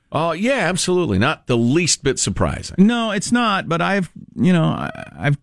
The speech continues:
Speaker 2: for whatever reason, kind of put out of my mind the, the idea that come election day, there could be some big giant, it's got nothing to do with anybody in the United States thing happen.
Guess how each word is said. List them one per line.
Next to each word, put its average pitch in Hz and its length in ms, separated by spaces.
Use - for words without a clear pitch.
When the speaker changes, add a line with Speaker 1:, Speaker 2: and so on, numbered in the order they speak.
Speaker 2:
for - 220
whatever 165 280
reason, 139 280
kind 143 200
of 113 60
put 147 140
out 135 140
of 123 60
my 113 120
mind 113 480
the, 92 260
the 95 240
idea 107 380
that - 120
come 117 200
election 104 400
day, 80 160
there 95 140
could 107 180
be 95 80
some 90 320
big 87 440
giant, 98 460
it's - 140
got - 240
nothing 98 440
to 110 60
do 123 220
with 98 140
anybody 117 340
in 117 80
the 113 40
United 117 300
States - 400
thing 64 200
happen. 62 380